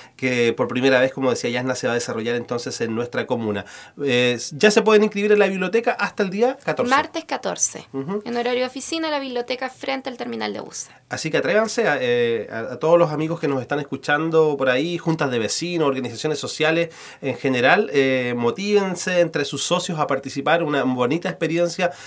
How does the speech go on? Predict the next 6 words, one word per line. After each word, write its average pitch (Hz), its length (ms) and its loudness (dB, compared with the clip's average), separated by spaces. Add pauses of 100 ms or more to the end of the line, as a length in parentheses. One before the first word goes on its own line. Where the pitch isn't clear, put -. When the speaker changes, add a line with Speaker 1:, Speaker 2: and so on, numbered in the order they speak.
(140)
Speaker 1:
para 131 160 6
vivirla 147 420 4
este 147 340 0
verano 139 480 4
en 127 320 -2
Payaco. - 600 -6